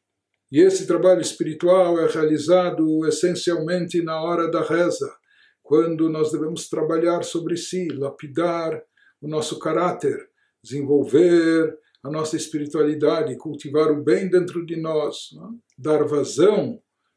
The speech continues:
à nossa alma, despertar o amor e temor a Deus, tudo isso faz parte do nosso trabalho espiritual durante a reza, e particularmente aqui ele nos fala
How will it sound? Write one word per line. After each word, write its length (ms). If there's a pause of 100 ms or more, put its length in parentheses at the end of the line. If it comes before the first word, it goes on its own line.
(640)
à 80
nossa 320
alma, 720 (560)
despertar 560
o 100
amor 280
e 120
temor 320
a 80
Deus, 520
tudo 220
isso 340
faz 240
parte 380
do 120
nosso 380
trabalho 540
espiritual 1000 (140)
durante 340
a 80
reza, 480
e 80
particularmente 800
aqui 160
ele 160
nos 180
fala 480